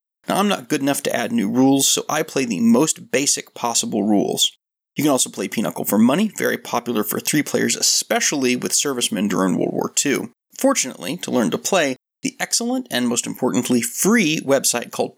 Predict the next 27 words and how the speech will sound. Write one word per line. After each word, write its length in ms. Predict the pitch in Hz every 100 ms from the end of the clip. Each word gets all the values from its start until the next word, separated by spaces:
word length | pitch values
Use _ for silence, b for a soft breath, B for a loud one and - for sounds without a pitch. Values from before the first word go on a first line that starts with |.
| _
Pinochle 600 | - 196 226 233 226 233
classic 580 | - - 165 - 175 -
dot 300 | - 131 -
com 420 | - 135 127 - - _ _ _
also 280 | 180 226 220
uses 420 | 139 123 127 131
these 240 | 131 120
most 300 | 117 113 -
basic 360 | - 87 120 -
rules. 440 | 113 82 - - - _ _ _
I 80 | -
tried 240 | - 117 -
every 220 | 147 202
single 240 | 214 190
Android 400 | 123 143 123 117
app 260 | - - -
and 120 | - -
every 240 | 156 180
other 140 | 165
website 460 | 147 127 117 80 -
before 280 | 104 - 143
settling 420 | - 120 117 104
on 160 | 87 -
Pinochle 340 | 104 85 80
classic 340 | - - -
dot 200 | - -
com. 320 | - - -